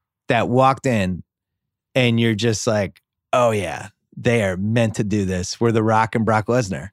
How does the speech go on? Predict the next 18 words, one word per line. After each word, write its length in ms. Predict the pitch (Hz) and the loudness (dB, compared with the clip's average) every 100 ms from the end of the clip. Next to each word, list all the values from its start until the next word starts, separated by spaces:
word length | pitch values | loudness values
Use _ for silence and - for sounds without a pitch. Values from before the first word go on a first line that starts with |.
| _ _ _ | _ _ _
Brock 220 | - 160 196 | -2 0 2
Lesnar 320 | 196 165 160 | 2 2 0
comes 220 | 123 110 | 0 0
out. 180 | 107 104 | 2 2
We've 160 | 135 | 2
talked 240 | 139 113 - | 2 0 0
about 180 | 98 92 | -2 -2
this 140 | 92 | -4
before. 480 | - 92 123 110 92 - _ _ _ | -6 -4 0 0 0 -8 _ _ _
When 160 | 131 123 | -2 2
you're 260 | 139 185 175 | 2 2 2
in 80 | |
the 140 | 156 135 | 2 2
arena 320 | 123 139 139 | 2 2 2
and 140 | 104 | 2
he 140 | 110 139 | 2 -2
comes 380 | - 127 104 110 | 0 0 0 0
out, 440 | 139 131 87 - | 2 2 0 -6